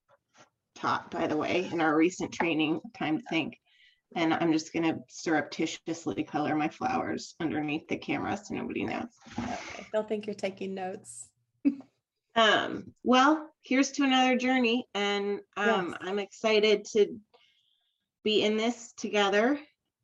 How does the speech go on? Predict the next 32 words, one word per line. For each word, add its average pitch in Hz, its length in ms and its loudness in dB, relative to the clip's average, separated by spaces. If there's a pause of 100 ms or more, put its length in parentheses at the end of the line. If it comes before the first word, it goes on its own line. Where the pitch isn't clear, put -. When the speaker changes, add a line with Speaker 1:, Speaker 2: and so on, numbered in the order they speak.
Speaker 1:
just 196 200 -6
like 202 200 -2
we 202 100 6
were 196 220 2
in 196 80 0
our 190 160 0
last 190 600 -4
certification. 196 960 0 (760)
And 214 200 2
I'm 240 220 6
excited 349 560 2
for 330 160 0
what 302 240 0
we 320 160 0
can 311 160 2
do 302 220 2
with 320 200 0 (500)
the 269 200 -4 (280)
clients 330 500 4 (320)
that - 200 2
we're 180 220 0
gonna 175 220 -4
bring 156 200 -4
this - 320 -12
to. - 240 -4 (1300)
Speaker 2:
Me 214 80 0
Speaker 1:
I - 20 0
Speaker 2:
too. 180 160 4
Speaker 1:
have 202 140 2
two 233 240 6
starting 240 500 4
today. 233 400 -2